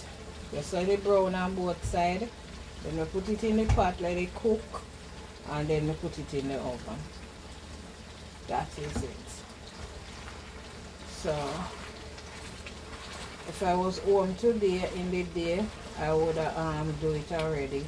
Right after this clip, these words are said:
But because I went to work this morning, that's the reason why I'm doing it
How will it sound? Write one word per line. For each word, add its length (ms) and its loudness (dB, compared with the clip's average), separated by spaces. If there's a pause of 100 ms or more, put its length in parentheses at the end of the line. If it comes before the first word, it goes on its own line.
(680)
But 120 -8
because 440 2
I 160 6
went 260 2
to 140 0
work 240 2 (100)
this 440 -2
morning, 580 4 (1000)
that's 160 -4
the 100 2
reason 300 2
why 220 4
I'm 180 2
doing 280 0
it 120 -4